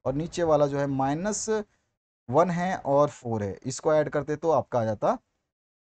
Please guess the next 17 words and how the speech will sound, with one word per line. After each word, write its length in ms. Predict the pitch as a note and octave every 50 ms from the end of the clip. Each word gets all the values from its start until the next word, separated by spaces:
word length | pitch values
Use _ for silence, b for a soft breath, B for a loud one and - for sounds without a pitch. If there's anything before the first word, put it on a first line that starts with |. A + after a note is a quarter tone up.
| _ _
तो 40 | -
यहाँ 120 | C#3 C#3 C3+
पे 80 | D#3
कौन 200 | D3+ - E3+ F#3
सा 120 | F3+ - E3+
ऑप्शन 280 | D#3+ - - D3+ B2
है 80 | G#2+ F#2
आपका, 260 | F#2+ A2+ A2+ - C#3+
फर्स्ट 300 | - - A#2+ A#2 - -
ऑप्शन 220 | A2+ - - A#2+
जो 100 | A2+ A#2
अट्ठाईस 320 | A#2+ A2 - G#2 G#2 G2+ -
नंबर 180 | A2 G#2+ G#2+
में 140 | A2+ D#3 -
करेक्ट 280 | - D3 A#2 G2 - -
हो 60 | F2+
जाता। 300 | F2+ F2+ - - F#2+ -